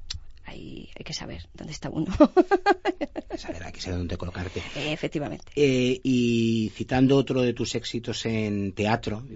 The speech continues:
Speaker 2: por algo también que, que hemos leído, no sé si el Max, mm, existe, creo que no, solamente hay uno de, de dirección de escena.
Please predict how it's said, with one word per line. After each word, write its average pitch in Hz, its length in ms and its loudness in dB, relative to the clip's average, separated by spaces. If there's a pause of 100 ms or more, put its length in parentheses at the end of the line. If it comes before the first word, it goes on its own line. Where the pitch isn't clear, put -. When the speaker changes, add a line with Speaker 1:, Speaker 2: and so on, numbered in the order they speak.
(100)
Speaker 2:
por 101 100 -6
algo 107 200 -2
también 104 280 0
que, 92 680 -8 (180)
que 113 100 -2
hemos 113 180 2
leído, 113 440 2 (480)
no 113 360 4
sé 139 140 0
si 120 300 0 (140)
el 110 240 0
Max, 120 480 2 (100)
mm, 98 380 -6 (320)
existe, 117 500 -4
creo 113 200 2
que 117 100 2
no, 107 140 2
solamente 107 320 2
hay 107 40 6
uno 113 120 4
de, 117 100 4
de 104 160 -2
dirección 98 400 -2
de 98 80 0
escena. 95 340 0